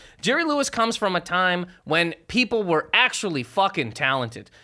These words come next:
This man can sing, dance, he acted, and he directed shit. And he's funny.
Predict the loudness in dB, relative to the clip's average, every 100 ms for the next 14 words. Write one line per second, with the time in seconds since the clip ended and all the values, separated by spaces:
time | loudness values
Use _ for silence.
0 | _ 0 0 2 2 2 0 -2 2 4
1 | 4 4 4 4 2 0 2 0 0 0
2 | 0 0 0 0 0 -4 -2 -2 -2 -8
3 | -20 _ 2 4 4 2 2 2 2